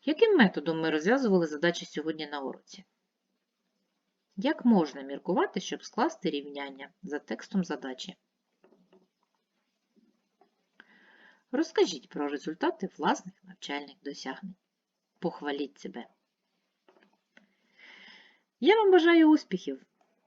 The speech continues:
Сьогодні ви без домашнього завдання.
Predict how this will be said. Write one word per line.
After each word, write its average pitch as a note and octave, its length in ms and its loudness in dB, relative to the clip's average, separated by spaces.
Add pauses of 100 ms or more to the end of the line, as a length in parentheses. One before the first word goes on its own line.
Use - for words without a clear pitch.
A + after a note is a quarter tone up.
Сьогодні A3 540 0
ви C#3 180 -10 (200)
без C#4+ 360 0
домашнього D3 720 -10 (180)
завдання. B3+ 600 -16